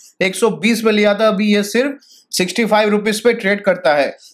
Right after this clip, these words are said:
तो नेक्स्ट क्या लेवल बन सकता है, मैं पूरा डिटेल्स में बताऊंगा।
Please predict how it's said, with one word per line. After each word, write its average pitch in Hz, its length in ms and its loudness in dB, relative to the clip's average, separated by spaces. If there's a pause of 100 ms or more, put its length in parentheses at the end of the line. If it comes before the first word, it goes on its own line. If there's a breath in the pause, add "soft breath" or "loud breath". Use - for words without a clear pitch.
(120)
तो 190 60 4
नेक्स्ट 226 300 -2
क्या 233 120 2
लेवल 214 280 2
बन 208 180 0
सकता 214 240 0
है, 214 80 2
मैं 214 180 -2
पूरा 214 200 2
डिटेल्स 190 400 -2
में 220 160 2
बताऊंगा। 196 400 2